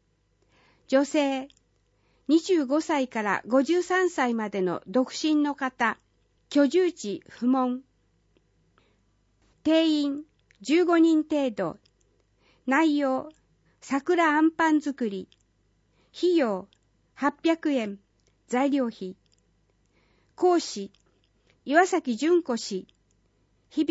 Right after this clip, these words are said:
々のパン。持ち物、筆記用具、飲み物、手拭きタオル、エプロン、三角巾、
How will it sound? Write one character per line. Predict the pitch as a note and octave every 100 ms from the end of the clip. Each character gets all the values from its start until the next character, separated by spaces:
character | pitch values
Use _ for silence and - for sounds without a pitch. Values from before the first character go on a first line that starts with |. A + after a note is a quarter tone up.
| C#4
々 | G#3
の |
パ | G3 A3+
ン。 | F3+ E3 _ _ _ _ _ _ _ _ _ _ _ _ _ _ A#3+
持 | D4
ち | E4 D#4+
物、 | C#4 G#3 G3+ - _ _ _ _ _ _
筆 | - C#4+
記 | - F4+ F4
用 | E4 C4+
具、 | G#3 F#3+ - _ _ _ _ -
飲 | C#4
み | D#4 F4
物、 | C#4+ G3+ F#3+ F#3+ - _ _ _ _
手 | C#4+ D4
拭 | -
き | E4 D#4+
タ | E4+ D4
オ | G#3+
ル、 | F3+ G3 _ _ _ _ _
エ | E4
プ | - D#4
ロ | A#3 G3
ン、 | F#3+ - _ _ _ _
三 | - D4+ F4 F4
角 | F4 E4
巾、 | C#4+ A3+ G3+ G3